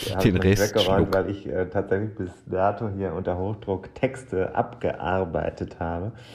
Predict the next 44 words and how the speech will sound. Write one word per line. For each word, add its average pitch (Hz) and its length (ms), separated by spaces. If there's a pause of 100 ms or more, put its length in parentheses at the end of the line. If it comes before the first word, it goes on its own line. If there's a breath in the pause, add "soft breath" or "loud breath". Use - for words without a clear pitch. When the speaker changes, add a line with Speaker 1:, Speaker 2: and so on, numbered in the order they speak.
(480 loud breath)
Speaker 2:
Ja. 82 180
Speaker 1:
Und 95 280
jetzt, - 340
äh, - 80
also 92 320
zielorientiert 95 840
habe 95 100
ich 92 120
Texte - 400
rausgehauen. 90 760 (400 loud breath)
Ich - 160
wollte 120 240
gleich, 107 300
Speaker 2:
Gut. - 80
Speaker 1:
äh, 101 160
das 95 320 (160)
kann 107 100
ich 101 160
jetzt 95 180
mal 90 140
sagen, 92 240
ich - 100
wollte 104 220
gleich 95 300
die - 140
erste 120 380
Gruppenfahrt 107 840 (340 soft breath)
unseres 113 380
neuen 101 340
Clubs, - 500
äh, 90 280
bei 90 200
Zwift 135 400
einstellen. 80 640
Und 101 120
dann 101 120
hast 110 180
du 104 60
gesagt, 101 260
hast 101 220
du 95 40
jetzt 92 320
noch 78 260
Zeit. - 360